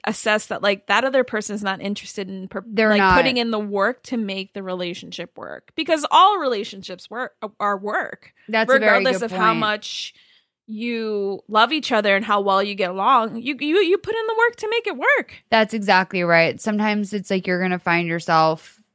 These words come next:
Speaker 2: in these situations where it becomes a little bit apparent that, like, you're, uh, n-, n-, you know, not as high on their call sheet as, as they are on yours, you know? And I would say we have a pretty good, like, rep-,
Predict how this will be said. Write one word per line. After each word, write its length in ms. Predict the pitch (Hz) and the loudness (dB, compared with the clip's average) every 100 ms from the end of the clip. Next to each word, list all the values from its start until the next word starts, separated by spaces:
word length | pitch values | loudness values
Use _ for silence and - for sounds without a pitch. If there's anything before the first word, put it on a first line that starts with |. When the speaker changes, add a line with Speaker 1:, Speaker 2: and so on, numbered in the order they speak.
| _ _ _ _ _ _ _ _ _ - | _ _ _ _ _ _ _ _ _ -4
Speaker 2:
in 120 | 196 | -2
these 200 | 190 185 | 0 -2
situations 880 | 190 - 180 180 180 180 170 170 165 | -4 -2 0 2 0 0 0 0 0
where 220 | 170 160 | 4 4
it 80 | 165 | 4
becomes 400 | 165 180 175 165 | 0 -2 -2 -2
a 100 | 131 | 0
little 240 | 175 175 | 2 2
bit 160 | 165 170 | 4 2
apparent 440 | 165 170 170 160 | 2 2 2 2
that, 120 | 160 139 | 0 0
like, 300 | 165 160 165 | 0 -2 2
you're, 400 | 170 165 160 - - - | 6 6 4 0 -20 -8
uh, 120 | - 180 - | -4 -4 -4
n-, 180 | 196 - - | -6 -6 -8
n-, 140 | 185 _ | -12 _
you 140 | 202 180 | 0 2
know, 180 | 165 | 4
not 260 | 175 170 170 | 6 6 6
as 120 | 170 | 4
high 260 | 156 165 160 | 2 2 4
on 100 | 156 | 2
their 120 | 151 | -2
call 300 | 151 160 151 | -4 -4 -2
sheet 380 | 156 - 156 147 - | -4 -4 -4 -6 -4
as, 520 | 151 156 156 147 - _ - | -2 -2 -4 -10 -16 _ -4
as 180 | 170 | -2
they 140 | 156 160 | 0 2
are 220 | 151 147 | 2 2
on 140 | 147 | -2
yours, 560 | 151 147 127 139 170 - | -2 0 0 -2 -8 -8
you 100 | 185 | -4
know? 340 | 170 156 156 156 | 0 2 0 -2
And 220 | 143 170 _ _ _ - | -6 -10 _ _ _ 0
I 100 | 240 | 2
would 100 | 302 | 4
say 80 | 349 | 2
we 180 | 220 226 | 4 4
have 140 | 226 | 4
a 60 | 196 | 0
pretty 280 | 202 190 | -2 -4
good, 240 | 180 175 156 - | -2 -4 -4 -4
like, 280 | 170 160 - _ _ _ _ - | -2 -2 -4 _ _ _ _ -4
rep-, 260 | 175 170 | -4 -4